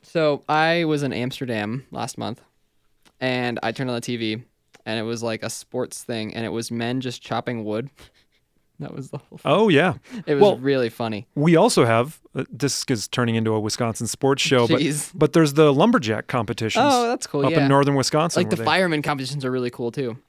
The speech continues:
Speaker 2: They, yeah, they have, like, log rolling
Speaker 1: <laughs> Yeah,
Speaker 2: competitions
Speaker 1: yeah,
Speaker 2: and,
Speaker 1: yeah.
Speaker 2: like, log climbing and then chopping and sawing and all that.
Speaker 1: Very interesting.
Speaker 2: Yeah. Uh, one of the other things I wanted to touch on a little bit, 'cause we started touching on it a little bit earlier, but, um,
Speaker 1: The, it, sports is so broad. I didn't think I would have enough to talk about, but I have,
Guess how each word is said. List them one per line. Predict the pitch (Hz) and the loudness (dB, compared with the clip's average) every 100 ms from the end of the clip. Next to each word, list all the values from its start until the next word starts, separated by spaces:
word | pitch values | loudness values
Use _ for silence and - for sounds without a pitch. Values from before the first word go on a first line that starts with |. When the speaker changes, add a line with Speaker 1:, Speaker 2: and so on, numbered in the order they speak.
| _ - | _ -2
Speaker 2:
They, | 131 | 2
yeah, | 165 160 | 4 4
they | 117 | 2
have, | 123 | 2
like, | 117 113 | 0 0
log | 113 120 123 | 4 4 4
rolling | 117 120 123 131 | 2 2 2 0
Speaker 1:
<laughs> | |
Yeah, | |
Speaker 2:
competitions | 127 139 123 - 143 127 143 143 | 0 0 0 2 2 4 2 4
Speaker 1:
yeah, | 127 | 2
Speaker 2:
and, | |
Speaker 1:
yeah. | 113 | 2
Speaker 2:
like, | 110 113 | -2 -2
log | 113 117 120 110 | 2 2 2 -2
climbing | - 120 120 123 120 | -2 0 2 0 0
and | 110 | -2
then | 110 | -2
chopping | - 120 107 123 113 | -2 -2 0 0 0
and | 104 | -2
sawing | - 110 113 117 | -2 0 0 -2
and | 110 | -2
all | 113 | -2
that. | 117 139 _ - - - | -2 -4 _ -20 -20 -12
Speaker 1:
Very | 151 165 165 | -2 0 2
interesting. | 147 135 - 107 - | 0 -4 -8 -8 -8
Speaker 2:
Yeah. | 110 101 - _ _ - - - | -8 -8 -10 _ _ -20 -20 -2
Uh, | 165 160 | 0 2
one | 165 247 | 2 4
of | |
the | 262 | 6
other | 220 | 6
things | 185 180 | 4 4
I | |
wanted | 170 165 135 | 6 4 2
to | |
touch | - 156 | 0 2
on | 156 123 | 2 2
a | |
little | 123 131 | 0 0
bit, | 127 127 | 0 0
'cause | 139 123 151 - | -4 -4 -10 -14
we | 147 151 | -10 -6
started | - 208 | 0 2
touching | 180 175 160 | 4 2 2
on | 147 | 2
it | 131 | 2
a | |
little | 123 123 | 0 0
bit | 117 | 2
earlier, | 120 127 113 | 4 4 2
but, | 104 113 117 _ _ | 2 0 0 _ _
um, | 131 117 | 0 0
Speaker 1:
The, | 131 | 0
it, | 180 | -4
sports | - 240 240 | 2 2 2
is | 208 | 2
so | 185 | 2
broad. | 156 151 139 | 4 2 4
I | |
didn't | 160 175 | 2 0
think | 156 156 | -2 0
I | 143 | 0
would | 139 | 0
have | 123 | -2
enough | 123 131 | -2 -2
to | - | -4
talk | 131 117 | -4 -4
about, | 110 95 | -4 -4
but | 110 | -4
I | 98 | -2
have, | 127 123 | -2 -2